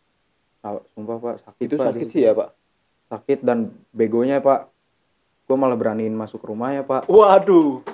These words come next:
Speaker 1: Gua beran-, di situ ada orang tuanya kan. <clears throat> Orang tuanya emang udah kenal sih. Jadi gua, "Assalamualaikum," katanya. "Oh, waalaikumsalam, Sakti," katanya. "Ada, ada apa?" Gua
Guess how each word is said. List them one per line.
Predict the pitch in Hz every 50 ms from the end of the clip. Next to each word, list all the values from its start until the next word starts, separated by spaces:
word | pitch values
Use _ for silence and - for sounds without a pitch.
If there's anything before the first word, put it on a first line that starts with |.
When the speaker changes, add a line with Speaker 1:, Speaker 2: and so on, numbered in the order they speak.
| - _ _
Speaker 1:
Gua | - 123 120
beran-, | 110 123 120 117
di | 123 120
situ | 120 - 160
ada | 156 143 143 135 - - - -
orang | 127 127 127 131 127
tuanya | 110 123 127 131 131 135
kan. | 120 127 127 127 127 120 - _ _
<clears throat> | - - - - - _ _ _ _ _ _ _ _
Orang | - 113 113 110
tuanya | 123 127 160 185
emang | 185 170 156 143
udah | 135 131 127
kenal | - 139 165 185 170 147
sih. | - - 127 123 135 139 135 - - _ _ _ _ _ _ _ _ _ _ _ _ _ _
Jadi | _ 123 127
gua, | 120 127 131 117 - - _ _ _ _ _ _ _ _ _
"Assalamualaikum," | _ - 107 107 107 110 110 110 113 - 127 131 135 135 127
katanya. | 127 120 113 107 107 -
"Oh, | - 135 135
waalaikumsalam, | 131 127 123 - 127 123 127 139 135 139 143 143 139 135
Sakti," | 135 131 - _ - 143 143 143 143 143
katanya. | 123 - - 120 113 113 110 110 107 - _ _ _ _ _ _ _ _ _ _ _ _ _ _
"Ada, | _ 113 110 113 113 110 110 110 110 113 113 - _ _ _ _
ada | - 113 107 110 117
apa?" | 113 - 139 135 135 139 135 139 135 - - _ _ _ _ _ _ _ _ _ _ _ _ _ _ _ _ _ _ _ _ _ _ _ _ _
Gua | 104 117 117 117 117 117 117 113 117